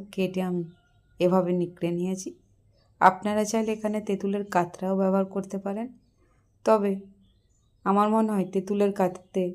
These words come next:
লেবুটাই বেস্ট। এটা একটু হাত দিয়ে মেখে নেব, আর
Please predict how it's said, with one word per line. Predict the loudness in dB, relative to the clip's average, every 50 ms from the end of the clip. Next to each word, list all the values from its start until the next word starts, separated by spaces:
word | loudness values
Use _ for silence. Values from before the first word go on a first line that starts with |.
| -10 _ _ _ _ _
লেবুটাই | 0 2 4 4 4 4 2 2 2 4 4 4 4
বেস্ট। | 2 0 0 -4 -6 -10 -18 -20 _ _ _ _ _ _ _ _ _ _ _ _ _ _ _ _ 2
এটা | 4 4 6 6 4 4
একটু | 2 2 2 0 2 2
হাত | 2 2 2 0 0
দিয়ে | 0 0 0 0 -4 -12 _ _ _ -2
মেখে | -2 -2 -2 0 0 2
নেব, | 2 2 2 0 -2 -6 -8 -8 -14 -20 _ _ _ _ _ _ _ _ _ _ _ -20 -20 -20 -20 -20 -20 -20 -20 -4 _
আর | 6 8 8 8